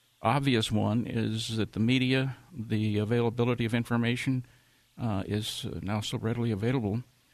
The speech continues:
and we can't control all of that. And that has a huge,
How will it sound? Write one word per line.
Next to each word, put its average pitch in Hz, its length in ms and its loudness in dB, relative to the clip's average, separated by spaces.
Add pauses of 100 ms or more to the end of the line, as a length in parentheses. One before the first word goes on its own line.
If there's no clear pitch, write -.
(200)
and 113 80 0
we 127 100 2
can't 170 280 -2
control 151 560 0
all 135 160 0
of 127 80 -2
that. 135 360 -2 (380)
And 104 300 -4
that 139 160 2
has 151 220 0
a 156 60 0
huge, 147 600 0